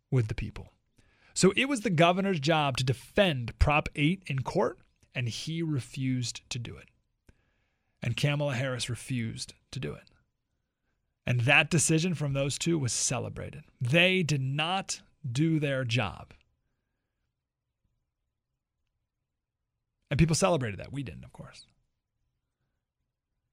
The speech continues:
'Cause that's their job. Even if they disagree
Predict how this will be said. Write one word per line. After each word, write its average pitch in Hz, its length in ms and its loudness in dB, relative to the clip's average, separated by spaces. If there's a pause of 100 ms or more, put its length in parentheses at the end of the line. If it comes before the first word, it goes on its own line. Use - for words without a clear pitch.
'Cause 156 100 4
that's 180 160 4
their 208 140 8
job. 123 440 0 (560)
Even 240 240 8
if 262 80 8
they 254 80 6
disagree 196 800 4